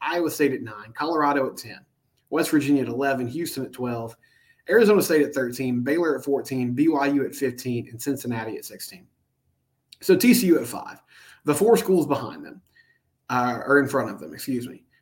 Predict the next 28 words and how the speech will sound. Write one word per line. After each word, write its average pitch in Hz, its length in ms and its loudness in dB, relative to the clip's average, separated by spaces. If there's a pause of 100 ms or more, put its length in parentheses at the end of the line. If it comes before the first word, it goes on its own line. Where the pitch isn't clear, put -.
(120)
Utah, 147 720 2 (120)
K-State, 135 760 0
Oklahoma 127 360 -2
State, 110 380 -8
and 107 100 -12
Texas - 360 -14
Tech. - 320 -20 (720)
And 196 400 4 (100)
I 415 160 4
think 349 340 2
for 247 120 -2
the 226 120 6
most 170 400 4
part, 165 540 0 (360)
this 151 380 0
is 147 180 -2
pretty 139 380 0
fair. - 440 -12
Now, 151 360 0
I 185 180 0
will 240 200 2
argue 147 420 2
this, - 320 -10
or 139 160 -4
I 170 100 -2
would 160 200 2
say 123 260 -6
this. - 340 -16